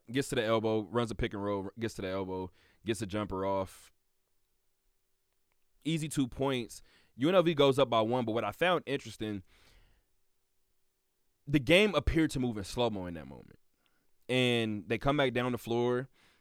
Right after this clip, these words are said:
and Essence is, is guarding, is the primary, uh, defender for the ball handler for Pacific, and she forces a dribble on the end line.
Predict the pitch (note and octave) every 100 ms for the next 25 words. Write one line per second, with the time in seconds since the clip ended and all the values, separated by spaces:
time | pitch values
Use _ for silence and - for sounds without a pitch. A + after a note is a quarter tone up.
0 | _ A#2 B2 A#2+ A2+ A2 G#2 - _ _
1 | _ - C3 A#2 A#2+ G#2+ G2 G2 A2 G2
2 | A#2+ B2 A#2 A2 G#2 G#2 B2+ A#2+ A2+ A2
3 | A2 G#2+ G2+ E2 C#2+ F2+ A#2 - C#3 B2+
4 | A2+ A2 _ _ - A#2 F#2 E3+ G3+ D3+
5 | B2+ B2 A#2 G2 - G#3+ C#3+ B2 _ _
6 | _ _ _ _ _ _ _ _ - C3
7 | - G3+ - F3+ G3 C#3+ B2+ A#2+ - _
8 | _ _ B2+ B2 C3 A#2+ A#2 A#2 D3 F3+
9 | G#2 G#1